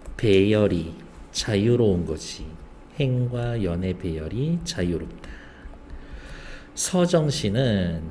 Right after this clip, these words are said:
정서를 풀어내다. 정서,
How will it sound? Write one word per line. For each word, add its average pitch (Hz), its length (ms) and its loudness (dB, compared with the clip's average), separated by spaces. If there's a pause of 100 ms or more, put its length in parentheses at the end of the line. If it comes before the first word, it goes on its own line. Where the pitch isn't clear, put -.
(200)
정서를 139 880 6
풀어내다. 131 600 2 (840)
정서, 95 760 0